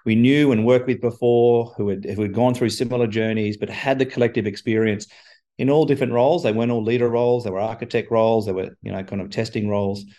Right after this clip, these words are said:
Um, and the beauty for World Fuel, it's not a big I T organization. It's like four hundred people. So y-, you, we knew that if we got a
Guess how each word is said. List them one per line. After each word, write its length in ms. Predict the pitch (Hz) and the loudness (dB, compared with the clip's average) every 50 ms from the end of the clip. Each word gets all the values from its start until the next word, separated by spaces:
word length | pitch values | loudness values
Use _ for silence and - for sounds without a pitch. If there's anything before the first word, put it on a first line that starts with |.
| _ _ _ _ _ _ _ _ - | _ _ _ _ _ _ _ _ -6
Um, 520 | 107 104 101 101 98 95 95 95 95 - - - - - _ _ _ _ _ - | -4 -2 -2 -2 -2 -2 -4 -6 -8 -12 -18 -20 -20 -20 _ _ _ _ _ -6
and 160 | 113 123 131 | -2 0 0
the 60 | 120 | 0
beauty 360 | - 131 160 208 220 247 202 | 2 2 4 4 4 2 2
for 80 | - 151 | 2 4
World 300 | 127 123 123 120 120 - | 4 6 4 4 4 4
Fuel, 420 | 165 180 175 160 135 123 113 110 - - | 4 4 6 4 4 2 0 -2 -6 -6
it's 340 | 101 104 - 139 131 - 139 | -8 -6 -6 -6 -6 -2 -2
not 140 | 151 160 | 0 0
a 60 | 160 117 | 0 0
big 200 | 101 131 120 117 | 0 0 2 2
I 140 | 113 110 | 2 2
T 220 | 104 - - 120 113 | 0 0 -2 -2 0
organization. 680 | 110 104 107 101 98 95 107 110 113 107 - 95 87 | 0 -2 -2 -4 -4 -2 -2 -2 -2 -4 -6 -10 -12
It's 180 | 87 87 - - | -12 -12 -8 -6
like 200 | 101 98 101 101 | -6 -6 -6 -10
four 260 | - - 127 123 120 | -6 -4 -2 0 0
hundred 300 | 117 110 104 104 92 - | 0 -2 -2 -4 -4 -4
people. 340 | - 107 98 98 - 104 - | -4 -4 -4 -4 -6 -10 -12
So 360 | - - - 104 95 95 95 - - _ | -10 -6 -4 -2 -2 -2 -4 -8 -10 _
y-, 160 | - - - - | -14 -14 -10 -8
you, 220 | 120 117 117 120 | -6 -2 -2 -2
we 180 | 110 120 120 117 | -2 0 0 0
knew 260 | 120 131 139 156 170 170 | 2 2 2 2 2 2
that 140 | 165 143 | 2 2
if 140 | 131 120 - | 0 0 -2
we 100 | 123 113 | -4 -4
got 180 | 104 135 139 143 | 0 2 2 4
a 220 | 135 123 107 - | 4 2 2 -2